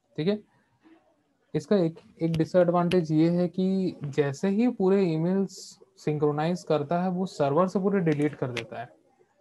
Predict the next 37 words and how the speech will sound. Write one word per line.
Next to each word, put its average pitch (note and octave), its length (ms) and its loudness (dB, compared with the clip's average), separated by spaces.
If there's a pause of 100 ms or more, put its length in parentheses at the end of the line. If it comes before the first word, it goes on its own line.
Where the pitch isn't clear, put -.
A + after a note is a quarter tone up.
(720)
अगर C#3+ 200 0
हम C#3+ 160 -2
लोग C#3+ 220 0
के D3+ 120 2
पास D3 260 -2
कोई C#3+ 200 0
एक C#3 160 -4
ऐसा C3 280 -4
मेल C#3+ 220 -4
सर्वर C#3+ 380 -4
है D3 140 -6
जो C#3+ 280 -4 (120)
पीओपी C3 340 -6
कॉन्फ़िगर C#3+ 480 -6
किया C#3 300 -6
हुआ D3+ 260 0
है D#3+ 180 -6 (440)
और C#3+ 120 -2
वहाँ C#3+ 240 -2 (100)
पे F#3 100 -2 (440)
हम C#3+ 180 -6
लोग E3 440 -2 (460)
ऐसा C#3 260 -2
ऑप्शन F3 680 -2 (320)
चूज़ D#3+ 280 -2
नहीं D#3 220 -2
किए F3 240 -2
जिसमें D#3 300 -4
हम E3 100 0
लोग E3 140 -2
एक F3 160 -8
कॉपी C3 340 0
क्रिएट D3 380 -2
कर C3 140 -6
सकें, B2+ 360 -14 (680)
ठीक D3 120 -6
है, B2 120 -2